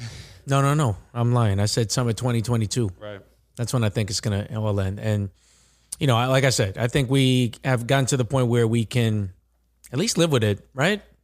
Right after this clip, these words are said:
Speaker 1: 'Cause we're, we're just, are you okay with the summer twenty twenty-one just being a pandemic summer again?
Speaker 2: I
Speaker 1: Are you okay with it?
Speaker 2: I mean, I mean, listen,
Speaker 1: 'Cause I
Speaker 2: it's
Speaker 1: am.
Speaker 2: <laughs> I,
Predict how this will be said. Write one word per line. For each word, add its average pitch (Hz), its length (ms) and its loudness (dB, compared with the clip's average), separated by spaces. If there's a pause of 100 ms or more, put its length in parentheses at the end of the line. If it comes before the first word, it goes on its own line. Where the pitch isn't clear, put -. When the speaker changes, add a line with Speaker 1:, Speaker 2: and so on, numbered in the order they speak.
(120)
Speaker 1:
'Cause 120 160 -2
we're, 127 180 -2
we're 143 100 0
just, 139 220 -2 (160)
are 139 100 4
you 156 240 4
okay 160 300 2
with 151 160 0
the 139 180 0 (300)
summer 156 300 2
twenty 151 280 0
twenty-one 151 720 0
just 139 180 -2
being 151 180 0
a 147 60 0
pandemic 151 440 0
summer 170 220 -2
again? 190 280 -6
Speaker 2:
I 143 100 -12
Speaker 1:
Are 131 60 0
you 123 160 4
okay 143 160 2
with 175 140 -2
it? 185 160 -8
Speaker 2:
I 139 100 -10
mean, 147 440 -8
I 135 140 -8
mean, 117 200 -6
listen, 104 220 -6
Speaker 1:
'Cause 101 200 -4
I 113 140 0
Speaker 2:
it's 131 80 -4
Speaker 1:
am. 98 180 -6 (400)
Speaker 2:
<laughs> - 60 -
I, 131 200 -2